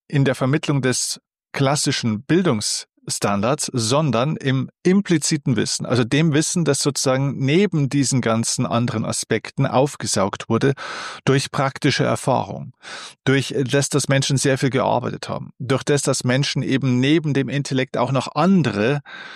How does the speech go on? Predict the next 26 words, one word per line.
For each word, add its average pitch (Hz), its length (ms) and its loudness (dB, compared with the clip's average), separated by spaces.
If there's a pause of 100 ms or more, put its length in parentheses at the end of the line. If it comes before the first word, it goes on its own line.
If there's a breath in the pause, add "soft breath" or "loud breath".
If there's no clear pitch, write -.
(420 loud breath)
Elemente 127 560 2
des 135 200 0
Lernens 120 560 0
sozusagen 101 480 -4
haben. - 320 -10 (160)
Ja? 120 220 0 (560 loud breath)
Ähm, 123 520 0 (720)
ich - 100 -6
will 165 80 4
da 175 80 4
gar 151 140 2
nicht 147 100 0
jetzt - 220 -2
zu 190 120 4
tief 147 260 2
drauf 101 200 -2
eingehen, 117 400 0
sonst 131 220 0
wird 127 140 -2
die 127 60 2
Frage, 113 420 0
Folge 117 320 0
drei 107 200 0
Stunden 151 360 0
lang, 107 320 0
aber 120 520 0